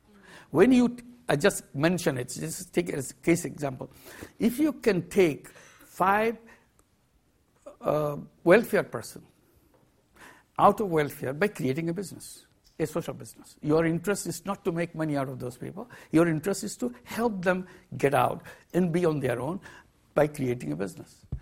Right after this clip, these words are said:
It's not a rocket science. It takes only ten minutes to design a business like that. It takes a small amount of money to invest that. Anybody can do that anytime. But we don't do it.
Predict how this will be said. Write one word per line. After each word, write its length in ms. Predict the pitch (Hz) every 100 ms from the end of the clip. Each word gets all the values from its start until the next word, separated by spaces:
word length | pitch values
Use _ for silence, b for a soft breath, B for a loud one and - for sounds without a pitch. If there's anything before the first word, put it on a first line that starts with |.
| B
It's 200 | 170 -
not 160 | 214 208
a 40 |
rocket 320 | 190 185 190
science. 480 | - - 120 - - b b b
It 160 | - -
takes 240 | 208 190
only 220 | 196 208 208 -
ten 200 | 262 254
minutes 260 | 214 170 -
to 100 | 160
design 300 | 139 147 143
a 40 |
business 380 | 127 131 131 -
like 180 | 127 -
that. 140 | 139 - B B
It 140 | 226
takes 220 | - 190 240
a 60 |
small 280 | 220 262 254
amount 300 | 208 170 156
of 100 | 151
money 160 | 147 135
to 120 | 147
invest 340 | 131 143 -
that. 120 | 147 - b b
Anybody 400 | 254 359 311 226
can 180 | 165 135
do 100 | 123
that 180 | 127 180
anytime. 400 | 262 277 127 110 - _ _ b b b -
But 180 | 107
we 100 | -
don't 220 | 107 107 101
do 100 | 104
it. 260 | - _